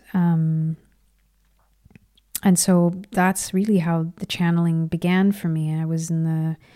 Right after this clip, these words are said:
position of writing and practicing this ability for automatic writing, and, um, it, it led to some beautiful pieces of poetry and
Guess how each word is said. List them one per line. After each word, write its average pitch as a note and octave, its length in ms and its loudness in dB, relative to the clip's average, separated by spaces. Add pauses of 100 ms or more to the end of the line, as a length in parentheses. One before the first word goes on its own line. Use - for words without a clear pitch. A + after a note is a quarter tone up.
(320)
position F3 540 2
of D#3+ 280 0
writing E3 720 4
and D#3 440 -2
practicing E3 800 -2
this - 460 -6 (100)
ability F3 640 0
for - 280 -8
automatic F3 580 2
writing, E3 720 -2
and, D#3 520 -8 (920)
um, E3 380 0
it, F3 120 -4 (320)
it F#3 260 0 (400)
led G3 360 2
to G#3 100 2
some G3 280 4
beautiful F#3 500 0
pieces F3 460 -2
of D#3+ 300 -8
poetry E3+ 680 -2
and D#3 320 -6